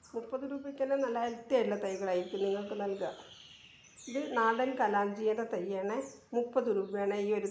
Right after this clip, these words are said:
തൈക്ക്. നല്ല ഭംഗിയാണ് ഇതിൻ്റെ പൂവ്. ചുവപ്പ് കൊല കൊലയായിട്ടുണ്ടാവും ട്ടോ.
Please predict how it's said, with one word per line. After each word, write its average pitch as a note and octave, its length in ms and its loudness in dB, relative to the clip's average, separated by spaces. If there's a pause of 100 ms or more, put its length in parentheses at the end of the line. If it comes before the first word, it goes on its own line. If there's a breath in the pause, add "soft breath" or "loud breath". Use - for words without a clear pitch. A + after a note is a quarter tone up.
തൈക്ക്. G#3 340 -2 (1000)
നല്ല A3+ 320 -2 (180)
ഭംഗിയാണ് F#3+ 420 0
ഇതിൻ്റെ G#3 300 -2
പൂവ്. A3 240 0 (140)
ചുവപ്പ് A3+ 420 0
കൊല G3+ 140 4 (100)
കൊലയായിട്ടുണ്ടാവും G#3+ 760 0 (120)
ട്ടോ. F#3 100 0